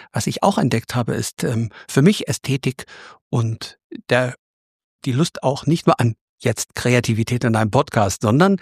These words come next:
äh, zukünftig noch viel mehr Fotos zu machen. Und, ähm, ich habe mir eine Kamera gekauft und habe über dieses Buch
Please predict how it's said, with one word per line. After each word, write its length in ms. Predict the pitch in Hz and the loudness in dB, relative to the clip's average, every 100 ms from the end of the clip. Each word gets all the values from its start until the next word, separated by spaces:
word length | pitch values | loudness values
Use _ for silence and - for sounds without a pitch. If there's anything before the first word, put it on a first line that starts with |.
| - - - _ | -6 -18 -20 _
äh, 140 | 147 - | -4 -2
zukünftig 480 | 185 175 165 156 165 | -2 0 -2 -2 0
noch 140 | 151 | 0
viel 160 | - 139 | 0 2
mehr 160 | 127 | 0
Fotos 440 | - 202 - 104 - | 0 -2 0 -2 -2
zu 140 | 117 | -4
machen. 360 | 98 - 147 180 - - - - | -2 0 0 0 -8 -12 -12 -2
Und, 320 | 123 113 107 - | 2 2 0 -2
ähm, 280 | 107 101 101 | -2 0 -2
ich 140 | - 185 | -2 0
habe 80 | - | 2
mir 160 | 143 | 2
eine 140 | 117 104 | 0 0
Kamera 320 | 175 202 170 | 2 4 2
gekauft 520 | 135 - 123 117 - | 0 2 0 0 -6
und 220 | 117 - | -6 0
habe 220 | 123 127 - | 0 0 0
über 180 | 143 131 - | 0 0 0
dieses 280 | 214 240 233 | 0 2 2
Buch 460 | - 123 214 - | 0 2 2 0